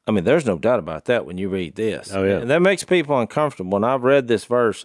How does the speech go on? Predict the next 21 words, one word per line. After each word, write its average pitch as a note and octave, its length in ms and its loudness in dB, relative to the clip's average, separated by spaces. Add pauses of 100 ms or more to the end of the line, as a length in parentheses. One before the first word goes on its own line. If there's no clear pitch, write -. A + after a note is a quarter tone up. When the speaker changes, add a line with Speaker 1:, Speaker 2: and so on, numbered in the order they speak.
(160)
Speaker 1:
thousands B2 720 -2
of G#2 140 -6
times C3 400 -2
Speaker 2:
Yep. F#2+ 120 -6
Speaker 1:
to F#2+ 100 -12
people A2 540 -4
who A#2+ 180 -4
think D3 560 -2 (380)
that G#2+ 180 -10
you C#3+ 80 2
have C#3 240 0
to A2+ 100 -6
go A#2+ 300 2
into B2 300 0
a F2+ 60 -4
building B2+ 580 -2 (420)
and A2 180 -2
be A2+ 180 0
dead C3+ 640 2 (220)
and A2 140 -4
inactive A2 800 -4